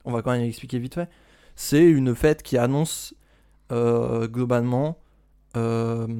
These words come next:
le sexe du bébé, si c'est une fille ou un garçon. Et en fait, moi, il y a eu un truc très vicieux,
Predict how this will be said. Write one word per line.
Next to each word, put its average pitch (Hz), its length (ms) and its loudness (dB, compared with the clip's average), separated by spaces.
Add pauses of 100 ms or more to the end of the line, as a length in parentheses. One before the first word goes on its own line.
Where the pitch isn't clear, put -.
(360)
le 123 180 -2
sexe - 380 -6
du 127 160 -4
bébé, 131 320 2
si - 160 -14
c'est 123 180 -6
une 123 140 -2
fille 156 200 -4
ou 135 60 -2
un 123 80 -2
garçon. 120 340 -8 (560)
Et 135 80 0
en 135 60 2
fait, 202 180 -2
moi, 180 140 2
il 180 40 0
y 131 40 0
a 123 40 0
eu 120 120 2
un 120 80 0
truc - 420 -8
très - 240 -4
vicieux, 170 460 -6